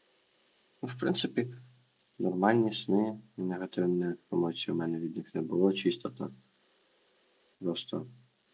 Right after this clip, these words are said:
е, що другий був, е, не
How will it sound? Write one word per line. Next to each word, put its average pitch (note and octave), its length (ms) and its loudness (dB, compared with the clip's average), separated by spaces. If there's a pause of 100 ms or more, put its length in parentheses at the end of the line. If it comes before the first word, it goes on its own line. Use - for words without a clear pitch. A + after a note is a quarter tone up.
(200)
е, E2+ 160 -2
що - 180 -4
другий F2+ 380 -2
був, E2 360 -4
е, D#2+ 280 -6 (240)
не F2+ 480 4